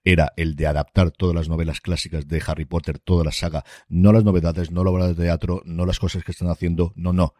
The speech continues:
las novelas clásicas a serie en un futuro. Y la otra cosa que a nosotros nos interesa más o que podemos hablar es cómo van a quedar los precios y cómo van a quedar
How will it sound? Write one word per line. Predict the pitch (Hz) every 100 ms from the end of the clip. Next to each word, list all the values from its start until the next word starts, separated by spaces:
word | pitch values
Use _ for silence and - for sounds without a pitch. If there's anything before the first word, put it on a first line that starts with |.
| -
las | 76 76 -
novelas | 85 95 92
clásicas | - 80 78 78 73 - - - -
a | 107 82 -
serie | - - 92 82 76 92
en | 87
un | 92
futuro. | - 104 131 160 170 - - _
Y | 135
la | 123 123
otra | 139 135
cosa | 143 110
que | 90
a |
nosotros | 85 110 117
nos | 107
interesa | 107 98 101 -
más | 107 107
o | 82
que |
podemos | 82 92 -
hablar | 107 117
es | 117 - - - _ -
cómo | 131 135
van | 120 107
a |
quedar | 98 -
los | 110 -
precios | 90 - 110 -
y |
cómo | 85 85
van | 82
a | 82
quedar | 80 82